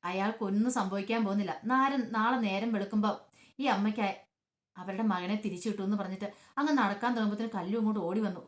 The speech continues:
കല്ലു കേട്ട് പറഞ്ഞൊക്കെ, "ഏട്ടാ, ഏട്ടൻ ഇത് എങ്ങോട്ട് പോവാന്ന്?" ചോദിക്കണം. അത് കല്ലു മാറി നിൽക്കും. "ഏട്ടനെ ഞാൻ ഒരിടത്തേക്കും വിടത്തില്ല, ഏട്ടന് പോകാൻ ഞാൻ സമ്മതിക്കില്ല. ഉം, ഏട്ടനറിയാവോ, ഏട്ടൻ എന്തെങ്കിലും സംഭവിച്ച പിന്നെ ഞാൻ ജീവിച്ചിരിക്കത്തില്ല. അങ്ങനെ ഏട്ടനെ തീരുമാനിക്കില്ല, ഞാനും ഒന്ന് തീരുമാനിച്ചു.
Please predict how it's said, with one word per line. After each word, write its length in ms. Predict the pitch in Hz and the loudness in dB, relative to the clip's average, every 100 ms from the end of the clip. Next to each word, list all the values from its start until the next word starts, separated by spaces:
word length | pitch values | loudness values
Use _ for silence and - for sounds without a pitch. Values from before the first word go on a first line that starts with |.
| - | -12
കല്ലു 240 | 170 214 | -6 -4
കേട്ട് 280 | 220 190 226 | -4 -4 -4
പറഞ്ഞൊക്കെ, 420 | 202 190 190 180 - _ - - 233 | -4 -4 -6 -8 -12 _ -20 -16 -6
"ഏട്ടാ, 240 | 254 262 220 254 | -2 -2 -2 0
ഏട്ടൻ 220 | 302 277 | 0 2
ഇത് 120 | 254 | 4
എങ്ങോട്ട് 300 | 208 220 269 | 6 4 2
പോവാന്ന്?" 360 | 294 208 220 220 | 0 2 2 2
ചോദിക്കണം. 320 | 208 190 - - _ _ _ _ _ _ _ _ _ | 2 -2 -4 -14 _ _ _ _ _ _ _ _ _
അത് 100 | 165 202 | -16 -10
കല്ലു 240 | 180 208 | -4 0
മാറി 260 | 202 170 208 | 0 0 0
നിൽക്കും. 260 | 214 202 - - - | 0 -4 -10 -16 -4
"ഏട്ടനെ 280 | 254 285 294 | -2 2 4
ഞാൻ 160 | 254 254 | 4 4
ഒരിടത്തേക്കും 500 | 214 220 254 269 240 | 2 2 0 2 2
വിടത്തില്ല, 340 | 196 202 170 - - _ 165 | 2 0 0 -2 -10 _ -12
ഏട്ടന് 340 | 165 180 208 | -10 -4 -4
പോകാൻ 220 | 208 185 220 | -2 0 0
ഞാൻ 260 | 190 226 | 2 0
സമ്മതിക്കില്ല. 520 | 226 196 185 208 220 170 - _ _ _ _ _ | 0 -4 -2 -2 0 -2 -4 _ _ _ _ _
ഉം, 80 | 214 - - - | -6 -6 -12 -12
ഏട്ടനറിയാവോ, 520 | 160 185 202 208 202 - | -6 -2 0 2 2 0
ഏട്ടൻ 220 | 247 262 | -2 0
എന്തെങ്കിലും 280 | 247 220 247 | 2 2 2
സംഭവിച്ച 400 | 233 196 214 233 | 0 0 0 0
പിന്നെ 200 | 240 226 | 0 0
ഞാൻ 120 | 226 202 | 2 0
ജീവിച്ചിരിക്കത്തില്ല. 760 | 180 196 220 202 202 208 180 - - - - | -2 -4 -2 -2 -2 -2 -2 -4 -10 -16 -10
അങ്ങനെ 260 | 165 180 | -6 0
ഏട്ടനെ 300 | 214 190 220 220 | 2 2 -2 -2
തീരുമാനിക്കില്ല, 600 | 202 202 208 208 214 214 | 0 2 4 4 4 2
ഞാനും 320 | 240 277 294 254 | 0 2 4 4
ഒന്ന് 140 | 240 | 2
തീരുമാനിച്ചു. 560 | 220 185 196 196 196 190 | -2 -2 0 2 0 -4